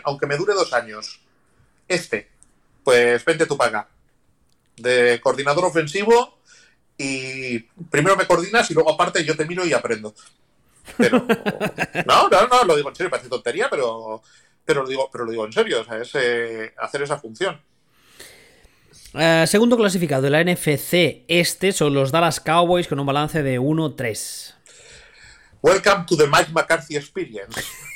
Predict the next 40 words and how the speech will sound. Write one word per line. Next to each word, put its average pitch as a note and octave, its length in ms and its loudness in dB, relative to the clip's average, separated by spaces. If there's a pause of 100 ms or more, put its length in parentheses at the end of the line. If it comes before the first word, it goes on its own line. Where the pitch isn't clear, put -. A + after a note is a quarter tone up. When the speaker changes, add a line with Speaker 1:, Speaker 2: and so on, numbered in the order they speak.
(140)
Speaker 2:
<laughs> - 1300 0
¿Quién, E4+ 240 4
quién, E4+ 300 2
quién, C4+ 400 0
quién, A3 220 2
o F#3+ 40 -4
sea, F3 360 0 (240)
quién E4+ 220 0
se E4+ 160 0
creía G#3+ 400 4
de C#3+ 120 0
verdad A2+ 360 -4
que B2 220 -2
Mike C3 280 0
McCarthy C3+ 420 0
era B2+ 100 0
un B2+ 80 -2
buen B2+ 120 -2
fichaje C3 420 -4
para B2 200 0
Dallas? G#2 380 -8
Porque C#3+ 260 0
yo E3+ 160 4
leía G#3 320 4
gente G3+ 320 0
defenderlo C3 640 0
en A2+ 140 -4
verano. G2+ 440 -8 (880)
Speaker 1:
No, A#3+ 200 2
no C3 180 -2
lo A2 60 -2
sé. E3 240 2 (320)
Ojo, F#3 260 2
que A#2 100 -8
van A#2+ 160 -8
a B2 60 -4
ganar C3 220 -4
la C3+ 80 0
división, B2 420 -4
¿eh? - 140 -16